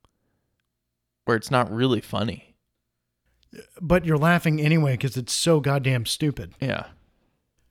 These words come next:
Speaker 2: And having Rip Torn in the, uh, film as the, as the C E O of, of O C P, he is way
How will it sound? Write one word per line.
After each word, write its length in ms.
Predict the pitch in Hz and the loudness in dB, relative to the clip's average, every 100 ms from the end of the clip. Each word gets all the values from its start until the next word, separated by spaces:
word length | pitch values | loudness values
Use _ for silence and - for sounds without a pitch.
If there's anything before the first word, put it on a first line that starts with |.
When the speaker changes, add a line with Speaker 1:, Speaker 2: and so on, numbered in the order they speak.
| - | -2
Speaker 2:
And 180 | 170 170 | 0 2
having 420 | 160 214 196 143 | 4 4 4 4
Rip 220 | 165 - | 2 2
Torn 380 | - 165 165 135 | -2 2 2 0
in 340 | 147 147 143 | -2 -2 0
the, 260 | 139 135 131 | 0 0 0
uh, 140 | 127 | -2
film 300 | 113 160 143 | -2 0 2
as 160 | 135 117 | 0 -2
the, 140 | 147 | -6
as 260 | 151 131 110 | -4 -4 -4
the 120 | 123 | -4
C 300 | - 170 151 | -4 -4 -2
E 40 | |
O 80 | 139 | -2
of, 300 | 131 127 113 - _ _ _ | -2 -4 -8 -18 _ _ _
of 140 | 135 120 | -6 0
O 100 | 147 | 0
C 220 | - 139 | 0 -4
P, 380 | 117 180 160 107 - _ _ _ _ _ _ _ _ _ _ _ _ _ _ | -4 -2 -2 -4 -14 _ _ _ _ _ _ _ _ _ _ _ _ _ _
he 360 | - 117 208 196 | -16 -6 -2 0
is 200 | 147 131 | -2 -4
way 760 | 143 135 170 170 156 139 120 | -4 2 4 4 2 0 -4